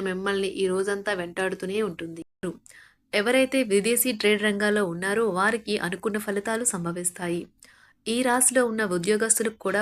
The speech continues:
వారి పనితనాన్ని చూపిస్తారు. ప్రయాణం అవకాశాలను కనిపెట్టాలి. వ్యాపారస్తులకు, ట్రేడ్ వర్గాల వారికి లాభాలు రావటం వల్ల వారి ముఖంలో ఆనందాలు వెల్లివిరుస్తాయి. మీ కుటుంబం మిమ్మల్ని,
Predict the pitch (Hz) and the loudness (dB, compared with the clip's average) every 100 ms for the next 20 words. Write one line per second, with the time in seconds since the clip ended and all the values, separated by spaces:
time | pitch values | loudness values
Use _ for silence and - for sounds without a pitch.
0 | 190 190 185 185 208 208 208 233 - 170 | 0 -2 -4 -8 -4 -2 -2 -4 -10 -8
1 | 185 - 190 175 185 - - - _ _ | -4 -4 -4 -6 -8 -10 -12 -12 _ _
2 | _ - 214 240 262 262 - 185 185 220 | _ -6 2 4 4 2 0 -2 2 4
3 | 220 214 226 247 180 170 175 - 175 175 | 4 4 0 -2 -2 -4 -6 -4 -2 -4
4 | 180 - - _ _ - 190 190 233 226 | -8 -10 -14 _ _ 0 4 6 6 2
5 | 220 226 208 226 226 190 190 196 180 180 | 2 -2 -2 -2 0 4 4 4 0 0
6 | 190 180 175 165 214 196 165 170 196 208 | -2 0 0 0 2 4 6 6 4 4
7 | 160 165 190 170 156 190 185 165 165 151 | 0 0 -4 -4 -2 0 0 -2 -2 -6
8 | 202 196 208 147 165 190 190 180 220 196 | -6 -2 0 0 0 -2 2 2 2 0
9 | 175 170 170 - - 160 160 156 _ - | 0 -2 -4 -8 -6 -4 -4 -8 _ -20
10 | _ _ _ 208 226 226 247 254 247 233 | _ _ _ -4 0 2 2 0 -2 -2
11 | 185 202 208 | -2 -2 0